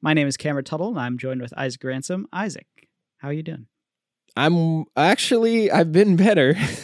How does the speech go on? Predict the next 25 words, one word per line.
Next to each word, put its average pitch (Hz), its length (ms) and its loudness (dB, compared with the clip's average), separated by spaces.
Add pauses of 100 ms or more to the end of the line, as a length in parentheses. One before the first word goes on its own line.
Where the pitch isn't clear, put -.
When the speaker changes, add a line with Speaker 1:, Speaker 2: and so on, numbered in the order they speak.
(220)
Speaker 1:
Yeah, 285 1400 0
Speaker 2:
I'm 160 200 6
in 175 60 6
Speaker 1:
you're 175 120 8
Speaker 2:
a - 20 6
Speaker 1:
sick. 170 480 2 (220)
You're 220 200 2
Speaker 2:
Yeah. 160 360 6
Speaker 1:
a, - 100 -10
you're 180 220 -2
a 147 40 -2
quarantined 185 920 0
boy. 160 500 0 (340)
Speaker 2:
You 160 140 4
gotta 202 180 6
forgive 165 360 4
me 160 100 6
if 147 120 2
I 139 80 2
s-, - 360 -6
if 139 140 0
I 139 100 2
start 139 380 0
coughing. 131 480 -2
I've 123 260 -2